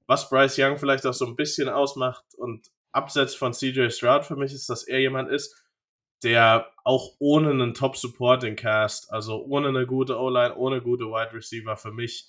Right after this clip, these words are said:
ähm, einfach so das Herzstück einer Offense sein kann und auch immer wieder Offense generieren kann, einfach nochmal auf einem höheren Level als jeder andere Quarterback in dieser Klasse.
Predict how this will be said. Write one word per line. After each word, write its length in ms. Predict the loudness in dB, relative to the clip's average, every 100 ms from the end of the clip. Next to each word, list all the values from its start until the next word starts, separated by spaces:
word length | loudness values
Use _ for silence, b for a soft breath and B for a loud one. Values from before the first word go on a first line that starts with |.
| _ _ _ _
ähm, 280 | -4 -2 -2
einfach 280 | -4 -4 -4
so 180 | -2 -2
das 460 | -2 -2 -4 -6 0
Herzstück 720 | 0 0 -6 -2 -2 -2 0
einer 300 | 2 2 0
Offense 340 | 0 -2 -4
sein 300 | 0 0 0
kann 140 | -4 -2
und 60 |
auch 160 | -4 -4
immer 240 | -2 -2
wieder 240 | 0 -2 -2
Offense 320 | -4 -10 -8
generieren 520 | -8 -8 -4 -2 -2
kann, 380 | -2 0 0 -2 b b
einfach 260 | -10 -6 -6
nochmal 300 | -6 -4 0
auf 200 | 0 -2
einem 160 | -8 -4
höheren 420 | -2 -2 -6 -8
Level 360 | -6 -6 -8 -12 _ _ _
als 240 | -8 -2
jeder 220 | 0 0
andere 260 | 0 -2 -4
Quarterback 500 | -6 -6 -4 -6 -10
in 80 | -12
dieser 220 | -12 -14
Klasse. 380 | _ -16 -16